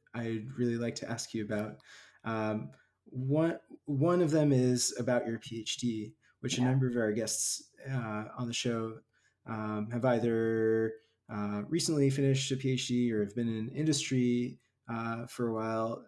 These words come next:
Speaker 1: Um, I think you're our first guest who is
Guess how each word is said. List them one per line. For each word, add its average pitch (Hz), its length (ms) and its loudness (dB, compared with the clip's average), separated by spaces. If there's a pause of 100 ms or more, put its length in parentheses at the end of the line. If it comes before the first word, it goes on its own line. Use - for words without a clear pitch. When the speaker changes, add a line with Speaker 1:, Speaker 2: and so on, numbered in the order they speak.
(140)
Speaker 1:
Um, 107 380 -6 (420)
I 135 60 2
think 226 180 4
you're 226 220 4
our 175 80 2
first - 320 -2
guest 165 320 0
who 123 480 2
is 117 580 -2